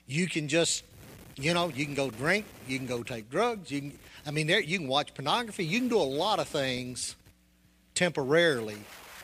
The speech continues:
to numb yourself. And when all of that passes,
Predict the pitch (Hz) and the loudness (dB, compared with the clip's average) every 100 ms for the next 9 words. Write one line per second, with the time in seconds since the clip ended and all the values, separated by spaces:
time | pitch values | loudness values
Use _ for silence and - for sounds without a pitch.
0 | - - 143 127 135 165 156 123 117 113 | -4 0 2 2 6 6 6 0 -2 -2
1 | 101 - 113 95 - - - - - - | 0 0 -2 -6 -14 -16 -18 -20 -20 -20
2 | - - - - - - - - - - | -20 -20 -20 -20 -20 -20 -20 -20 -20 -6
3 | 127 127 135 156 165 185 - 180 180 151 | -2 6 8 8 6 4 2 2 4 2
4 | - 117 - | 0 -2 -6